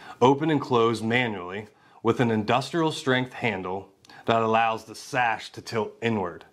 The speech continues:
This window provides ventilation as well as light. Hopper windows are often found in a basement or a laundry room. Let's take a look at the options available for this window. Glass options for replacement windows are divided into three areas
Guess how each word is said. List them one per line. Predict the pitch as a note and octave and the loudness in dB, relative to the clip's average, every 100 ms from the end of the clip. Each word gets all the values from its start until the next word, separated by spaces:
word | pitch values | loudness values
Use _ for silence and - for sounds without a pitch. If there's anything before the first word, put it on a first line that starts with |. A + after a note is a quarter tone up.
| _ _ - - - - - | _ _ -20 -20 -20 -20 4
This | D#3 D#3+ | 4 6
window | F3+ E3+ D#3 | 4 4 4
provides | D3+ A#2+ A2+ G#2 G2 | 2 2 2 2 -2
ventilation | A2 A2+ G#2+ A2 B2 D3+ C#3 C3+ | -2 0 2 2 2 0 0 0
as | A#2 G#2 | -2 2
well | A2 G#2+ | 2 2
as | G2+ | 0
light. | G2 F#2 E2+ - _ _ - - - - - - - - | 0 0 -2 -18 _ _ -20 -20 -14 -14 -14 -20 -20 2
Hopper | B2+ D#3 C3+ | 4 4 0
windows | D3 D3 D#3 D#3+ C#3 | -4 -2 -2 -2 0
are | A#2 | 2
often | B2 C3 B2 | 2 0 -8
found | - B2 B2 A#2 | -4 0 0 0
in | G2+ | -4
a | |
basement | F2 G#2 A#2 C#3+ C#3 C#3 - | 0 0 2 2 2 0 -2
or | A2+ A2 | 2 2
a | |
laundry | G#2 G2 F#2 F2+ | 4 0 0 -6
room. | F2 D#2+ - _ _ - - _ _ _ _ _ _ _ _ _ - - - - - - - - - | -8 -10 -20 _ _ -20 -20 _ _ _ _ _ _ _ _ _ -20 -20 -20 -20 -16 -12 -10 -8 0
Let's | B2+ - | 0 4
take | D#3 C#3 | 4 4
a | |
look | A#2 A2+ A2+ | 4 4 2
at | G#2+ | 0
the | G#2+ G#2 | 2 4
options | G2+ - G2+ | 2 2 -2
available | G2 G2 G2+ F#2+ F#2 F2+ | 0 2 2 2 0 -4
for | - | -6
this | F#2+ F#2 - | -6 -6 -4
window. | G2+ F#2 F2+ E2+ A2+ | -6 -4 -6 -4 2
Glass | A#2 B2 - | 4 4 2
options | F2+ F2 G2 F#2+ F#2 | 2 0 -4 -6 -6
for | G2 | -4
replacement | F2 F2 F#2+ F2 F#2+ F2 | -4 -2 -2 -4 -6 -6
windows | F2+ F#2+ G2 F#2+ | -2 2 2 0
are | F#2+ | -2
divided | F#2+ F2+ F#2+ F#2+ F#2+ | -2 2 4 4 2
into | F#2 F2+ | 0 -2
three | - - G2+ A2 G#2 | -6 -6 -2 2 4
areas | G2+ G2+ G#2 F#2+ | 4 4 2 0